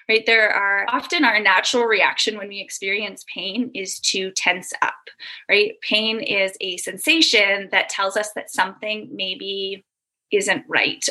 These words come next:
or we're taught that we need to fear, fear pain. So our natural reaction when we experience pain is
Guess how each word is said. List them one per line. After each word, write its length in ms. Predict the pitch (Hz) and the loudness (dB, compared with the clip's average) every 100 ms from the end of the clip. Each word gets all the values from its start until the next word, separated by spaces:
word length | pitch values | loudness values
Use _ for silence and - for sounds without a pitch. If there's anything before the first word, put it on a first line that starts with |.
| - | -2
or 420 | 101 101 95 92 - - _ - | 0 2 0 -2 -12 -16 _ -6
we're 260 | 196 190 | 0 0
taught 360 | 190 - 208 - | 0 0 4 4
that 100 | 202 | 2
we 100 | 196 | 0
need 180 | 208 190 | -4 -6
to 100 | - | -6
fear, 580 | 190 - 180 156 139 - - - - _ | -8 -4 2 2 2 -2 -12 -18 -20 _
fear 320 | - 214 190 | 2 4 2
pain. 400 | - 151 143 - | -2 -6 -8 -8
So 160 | - 202 | -2 2
our 120 | 208 | 4
natural 440 | 208 226 277 277 | 4 2 0 -2
reaction 600 | 226 190 143 - - 202 | 0 2 2 2 0 -2
when 120 | 190 | -6
we 160 | 190 190 | -10 -10
experience 640 | 185 - 233 269 214 196 - | -8 -2 2 4 2 -4 -8
pain 360 | 196 196 190 | -6 -6 -6
is 400 | - 196 196 - | -6 -4 -4 -6